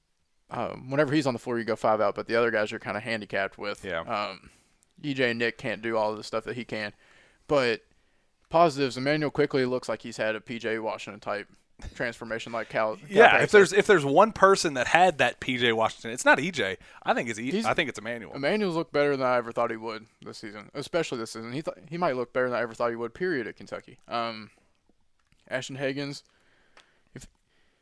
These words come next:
Speaker 1: if he can, I'll tell you what, though, he's gonna get burnt a couple times on backdoors,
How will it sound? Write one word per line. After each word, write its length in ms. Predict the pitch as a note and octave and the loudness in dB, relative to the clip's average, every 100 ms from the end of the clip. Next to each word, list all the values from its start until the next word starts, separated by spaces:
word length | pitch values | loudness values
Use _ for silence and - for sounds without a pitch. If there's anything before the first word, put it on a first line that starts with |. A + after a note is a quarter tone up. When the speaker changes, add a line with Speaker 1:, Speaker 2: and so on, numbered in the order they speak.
| _ _ | _ _
Speaker 1:
if 180 | C3+ - | -8 -4
he 340 | F#3 G#3+ G#3+ | -2 -2 -4
can, 680 | - F#3+ F3 E3+ E3 D#3 B2 _ _ _ _ _ _ _ _ - _ - | -6 -4 -2 -2 -4 -6 -8 _ _ _ _ _ _ _ _ -20 _ -2
I'll 60 | |
tell 100 | F#3 | 0
you 60 | D#3+ | 2
what, 140 | C#3 | 2
though, 120 | C3+ A#2+ | 2 0
he's 160 | E3+ | -2
gonna 100 | F3+ | -2
get 180 | D3 A2+ | 0 2
burnt 220 | B2+ A#2 | 0 0
a 40 | G#2 | -2
couple 240 | C3 B2+ | -2 -2
times 240 | C3+ A#2+ B2 | -2 -2 -2
on 120 | A2+ | 0
backdoors, 580 | A#2+ A#2+ A#2 A2+ A2 | 0 0 -4 -6 -8